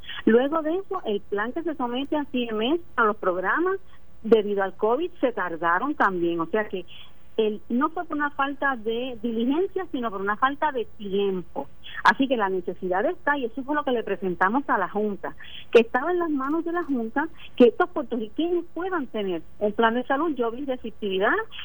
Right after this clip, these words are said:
y vas a tener la oportunidad de escuchar al secretario de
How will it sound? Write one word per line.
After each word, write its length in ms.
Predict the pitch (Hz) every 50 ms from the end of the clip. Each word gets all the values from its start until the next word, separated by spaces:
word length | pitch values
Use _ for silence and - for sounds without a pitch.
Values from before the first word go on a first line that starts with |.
| - -
y 100 | - 240
vas 160 | 208 202 208
a 60 | 214
tener 200 | 208 233 233 233
la 60 | 233 226
oportunidad 680 | 202 220 214 - 214 208 202 196 208 233 285 330 302 262
de 100 | 233 208
escuchar 400 | - - 202 196 - 196 180 185
al 80 | 196 -
secretario 680 | - 202 202 196 - 190 190 196 196 202 190 180 - - - - - -
de 160 | - 214 214